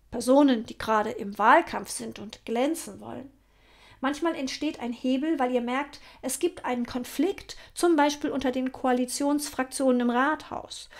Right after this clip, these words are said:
Oder es gibt einen Konflikt zwischen zwei wichtigen Gruppen und ihr könnt unter Umständen das stärker machen. Eine Person wird Zünglein an der Waage und wenn ihr erkannt habt, welche Person das ist und wie ihr sie erreichen könnt,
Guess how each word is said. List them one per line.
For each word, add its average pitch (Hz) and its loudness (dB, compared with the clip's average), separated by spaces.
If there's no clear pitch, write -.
Oder 233 6
es 233 -2
gibt - -4
einen 240 2
Konflikt 277 -2
zwischen 254 -2
zwei 233 2
wichtigen 269 -4
Gruppen 302 -2
und 285 -2
ihr 247 -2
könnt 320 -6
unter 262 -6
Umständen 262 -6
das 240 2
stärker - -8
machen. - -14
Eine 208 -10
Person 240 2
wird 247 -6
Zünglein 277 0
an 240 -4
der 240 4
Waage 262 4
und 226 2
wenn 269 4
ihr 285 2
erkannt - -4
habt, - -4
welche 247 0
Person 254 0
das - -4
ist - -2
und 226 -4
wie 277 -2
ihr 240 2
sie - -10
erreichen 214 -8
könnt, - -18